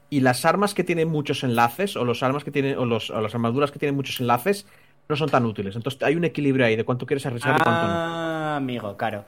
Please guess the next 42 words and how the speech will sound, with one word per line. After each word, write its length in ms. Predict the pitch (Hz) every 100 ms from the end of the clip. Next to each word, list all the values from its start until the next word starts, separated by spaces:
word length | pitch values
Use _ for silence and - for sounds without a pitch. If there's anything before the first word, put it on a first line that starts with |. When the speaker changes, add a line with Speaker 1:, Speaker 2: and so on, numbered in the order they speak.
| -
Speaker 2:
O 60 | 143
sea, 100 | 151
Speaker 1:
Por 80 | 143
ejemplo, 180 | 151 131
Speaker 2:
a 40 |
más 100 | 143
Speaker 1:
hay 60 | 175
Speaker 2:
enlaces, 380 | 180 175 190 160
menos 280 | 165 156 135
daño, 280 | 123 117
¿no? 160 | 131 190 - _ _ _ -
Speaker 1:
No 260 | 160 202
tanto 220 | 240 277 254
menos 240 | 240 202
daño. 240 | 190 127
Es 100 | 127
que 160 | - 202
aquí, 240 | 160 - 202
por 140 | 208
ejemplo, 460 | 220 202 147 127 -
eh, 320 | 131 131 127
el 140 | 139 143
arma 380 | 196 226 208 - -
inicial 540 | 175 170 - 160 156 135
de 120 | 131
Cloud, 340 | 131 165 277 - _ _ _ _ _ _ -
estoy 260 | 147 175
en 80 | 220
Cañón 240 | 220 214
Cosmo, 320 | 196 123 113 104
y 80 |
el 80 | 143
arma 180 | 185 226
inicial 340 | 214 202 147 127
de 100 | 123
Cloud 280 | 139 226 -
es 140 | 175 208
la 100 | 196
que 100 | 151
más 200 | 180 170
ataque 220 | - 139
tiene 280 | 113 92